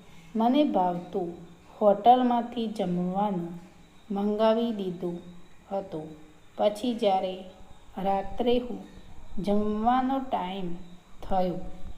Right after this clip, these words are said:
એટલે મારા બેનને, સસરાએ અને દિયરને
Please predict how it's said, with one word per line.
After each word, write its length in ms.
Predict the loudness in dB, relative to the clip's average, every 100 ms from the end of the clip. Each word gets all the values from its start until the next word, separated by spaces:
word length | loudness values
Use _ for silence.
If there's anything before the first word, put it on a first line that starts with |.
| -8
એટલે 460 | -6 -6 -2 0 2
મારા 380 | 2 2 0 0
બેનને, 640 | -2 -4 -4 -2 -2 -4 -10 -16 -20 -20 -8
સસરાએ 680 | -2 -2 -2 -2 0 0 -2 -4 -10 -18 -20 -20 -10
અને 220 | -2 0 0
દિયરને 600 | -2 0 2 2 0